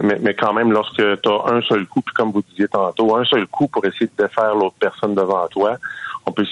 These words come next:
s'imaginer que tu y vas de toutes tes forces parce que la dernière chose que tu veux, c'est que la personne puisse, euh, riposter. Euh, fait qu'à ce moment-là, tu sais, ces gens-là sont extrêmement à risque de subir des, des blessures à leur cerveau.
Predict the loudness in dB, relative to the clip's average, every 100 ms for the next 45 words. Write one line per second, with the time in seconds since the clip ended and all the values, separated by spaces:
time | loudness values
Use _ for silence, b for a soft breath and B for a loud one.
0 | 0 0 2 -2 -2 0 2 2 0 0
1 | -2 -2 -2 0 -4 -2 -6 -2 -2 0
2 | 2 2 2 -2 -2 -4 -2 -2 0 0
3 | 0 -2 0 -2 -2 -2 -4 -2 -4 0
4 | -2 -2 -4 -4 -4 -6 -4 -4 -4 -4
5 | -4 -6 -16 B B B B 2 2 2
6 | 2 0 0 0 2 2 2 2 2 0
7 | 0 0 0 -4 -2 0 2 2 0 -2
8 | -4 -4 0 2 2 0 0 0 -2 0
9 | 0 2 0 0 -2 -2 0 0 0 -2
10 | -4 -6 -6